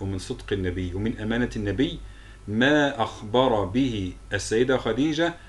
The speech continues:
عندما سمعت هذا الكلام وهذا الصدق وهذه الأمانة، تمام؟ رغبت في الزواج بالنبي عليه الصلاة والسلام،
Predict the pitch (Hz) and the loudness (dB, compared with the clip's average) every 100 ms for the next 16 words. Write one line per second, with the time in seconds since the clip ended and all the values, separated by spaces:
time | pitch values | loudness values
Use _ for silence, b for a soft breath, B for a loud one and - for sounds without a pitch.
0 | B B 98 101 120 120 101 - 165 151 | B B -4 0 0 0 -2 -2 0 0
1 | 131 120 120 127 123 - 117 123 123 120 | -2 0 -2 0 -2 -2 -2 0 0 -2
2 | 123 - - - - 95 110 127 123 - | -6 -14 -14 -14 -4 0 2 2 0 -2
3 | - 123 - - - 82 104 131 143 135 | -2 -4 -4 -18 -14 -6 -2 0 2 2
4 | 131 117 135 147 151 151 - - - - | 2 2 4 4 0 -4 -16 -20 -18 -6
5 | 101 120 165 185 - - - 107 135 135 | -2 0 0 -2 -8 -18 -6 2 4 4
6 | 117 110 110 95 101 107 110 95 95 90 | 2 0 -4 -4 -2 0 0 0 -2 -2
7 | 104 95 87 92 92 - 87 90 92 - | -2 -2 -2 -2 -4 -6 -8 -10 -12 -14
8 | 85 107 139 | -4 0 0